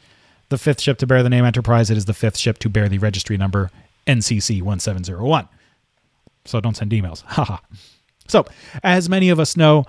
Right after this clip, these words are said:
uh, The Next Generation, or T N G, as it's referred to colloquially,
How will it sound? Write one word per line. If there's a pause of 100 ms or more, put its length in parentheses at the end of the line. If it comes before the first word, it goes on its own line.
(160)
uh,
The
Next
Generation,
or
T
N
G, (140)
as
it's
referred
to
colloquially,